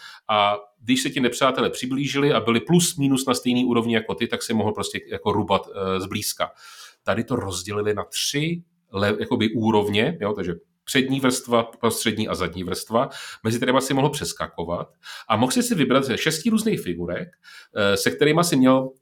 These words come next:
jiný útoky, což je tak jako to očekávaný, ale taky jsi měl různý kouzla, který právě působily třeba na sousední vrstvy.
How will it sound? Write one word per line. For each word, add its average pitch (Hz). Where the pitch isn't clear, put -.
jiný 127
útoky, 113
což 214
je -
tak -
jako -
to -
očekávaný, 117
ale 104
taky 135
jsi -
měl 185
různý 196
kouzla, 92
který 110
právě 123
působily 127
třeba 131
na 135
sousední 131
vrstvy. 113